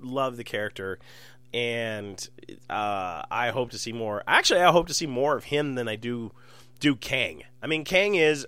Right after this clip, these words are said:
a proper villain, and there's some, there's some fun things about Kang with the Avengers. But I honestly think the High Evolutionary, there, there's just something how they portrayed and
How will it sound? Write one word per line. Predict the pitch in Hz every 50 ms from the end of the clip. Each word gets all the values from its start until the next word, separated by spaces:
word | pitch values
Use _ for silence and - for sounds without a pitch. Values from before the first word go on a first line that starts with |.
| -
a | 110 120 120
proper | - - 117 110 104 - 110
villain, | 92 90 85 73 67 60 62 - - - - - - - - - - - -
and | - 127 143 139 135 135 135 131 135 131 -
there's | - 101 127 147 151 143
some, | - 180 156 156 147 - -
there's | 151 156
some | - 185 160
fun | - 190 196 208 190
things | - 180 170 165 143 -
about | 139 135 127 -
Kang | - 143 127 127 123 123
with | 120 110
the | - 110 104
Avengers. | 98 95 95 90 85 - - - - - - - - - - - - - - - -
But | - 160 160 156 143 - - -
I | - 156
honestly | 156 156 202 254 302 294 277
think | 202 220 196 190 175 - - - - - - - - - - - - - - - - - -
the | - 117
High | 101 131 156 180
Evolutionary, | 196 208 190 175 170 165 - 180 165 160 156 156 151 151 151 - - - - - - - - - -
there, | 143 151 147 143 139
there's | 123 135 135 127 - -
just | - - 185 185 190 - - 123 123 - 95 - 50 50 -
something | - - - - 156 165 - - 175 165 160 -
how | - - 147 143 147
they | 147 143 127
portrayed | - - 113 - - - 147 156 160 156 135 -
and | - 123 120 117 117 110